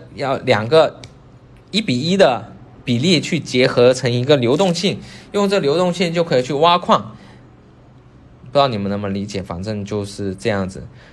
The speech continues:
就一个H T，然后好，然后他们组成一个流动性，对吧？然后合在一起是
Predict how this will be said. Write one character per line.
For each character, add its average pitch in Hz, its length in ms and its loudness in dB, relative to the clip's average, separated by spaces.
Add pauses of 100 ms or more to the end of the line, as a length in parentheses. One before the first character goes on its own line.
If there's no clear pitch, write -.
(140)
就 113 180 0
一 107 140 -2
个 120 220 6
H 113 260 -2
T， 117 560 -2 (1120)
然 101 160 2
后 113 100 4
好， 101 280 0
然 98 120 -2
后 101 120 2
他 113 100 4
们 117 100 -4 (560)
组 107 140 -4
成 113 160 -2
一 117 40 0
个 123 100 4
流 117 160 4
动 131 160 2
性， 117 400 -2 (180)
对 98 100 -2
吧？ 98 240 -2 (460)
然 113 140 2
后 117 200 6
合 113 280 4
在 135 180 4
一 135 80 0
起 113 240 -8
是 107 720 0